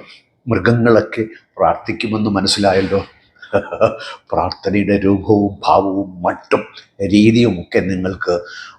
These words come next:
മനസ്സിലാകുമെന്ന് കരുതുന്നു. ഈമാനും തഖ്വയും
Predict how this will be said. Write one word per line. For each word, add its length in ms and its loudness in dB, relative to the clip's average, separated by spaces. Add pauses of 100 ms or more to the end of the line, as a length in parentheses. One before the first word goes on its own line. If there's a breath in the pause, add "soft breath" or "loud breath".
(120)
മനസ്സിലാകുമെന്ന് 960 0 (600 soft breath)
കരുതുന്നു. 400 0 (1160 loud breath)
ഈമാനും 640 6 (480)
തഖ്വയും 540 2